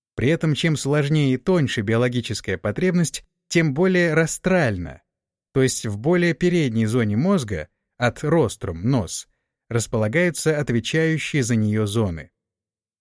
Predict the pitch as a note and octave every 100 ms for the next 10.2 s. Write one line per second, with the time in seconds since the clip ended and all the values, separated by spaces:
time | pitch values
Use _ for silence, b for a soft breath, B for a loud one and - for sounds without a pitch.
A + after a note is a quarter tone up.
0 | - D3 E3 F3+ F3+ - F2 E2+ - A2+
1 | - C#3 - G2+ D#3+ G3+ - G#2+ G2+ E3+
2 | G3 - B2+ B2 B2+ C#3+ D3+ - A2+ -
3 | A2 C#3 C#3+ B2+ - - B2 F2+ F2 -
4 | _ _ _ _ _ _ _ _ _ -
5 | A#2+ B2 D#3 E3+ D3 C3 B2 B2 - G3+
6 | D3 G#2+ G#2+ G#2 - A2+ D#3+ - A#2 -
7 | A#2 - G#2 A#2+ F3+ F3 D#3 C#3 A#2+ -
8 | A2 C#3+ C3+ b - B2+ A#2+ A#2+ E3+ C3
9 | G2 - G#2+ G#2 F#2+ G2 - - - A2+
10 | E2 D#2+